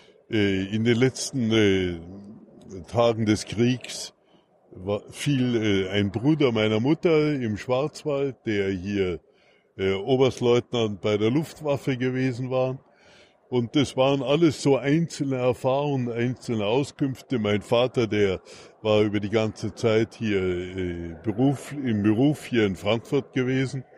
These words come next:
Ähm, und der kam in den letzten Wochen des Kriegs dann. Und da kamen dann lauter so einzelne Informationen. Äh, auch als die amerikanischen Soldaten in das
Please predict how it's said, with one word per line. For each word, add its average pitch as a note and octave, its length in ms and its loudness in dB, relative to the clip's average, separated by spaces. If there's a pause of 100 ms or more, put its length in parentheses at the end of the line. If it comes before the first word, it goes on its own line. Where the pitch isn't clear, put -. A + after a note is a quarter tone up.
(580)
Ähm, F#2+ 440 2
und A2 220 -4
der G#2+ 120 4
kam G#2+ 320 0
in A2 140 -4
den G2+ 140 0
letzten A2 460 -2
Wochen A#2 260 0
des A2 220 -2
Kriegs A2+ 420 -4
dann. A#2+ 280 -4 (440)
Und A#2 160 -8
da B2+ 100 6
kamen C#3+ 300 0
dann C#3 160 2
lauter C3 380 4
so C#3 140 0
einzelne B2+ 560 0
Informationen. A#2 880 0 (920)
Äh, F2 420 -2 (760)
auch G#2 200 2
als G2 240 0
die A#2+ 120 -2
amerikanischen G#2 720 0
Soldaten G#2 680 2
in G#2 100 -2
das G2+ 200 -6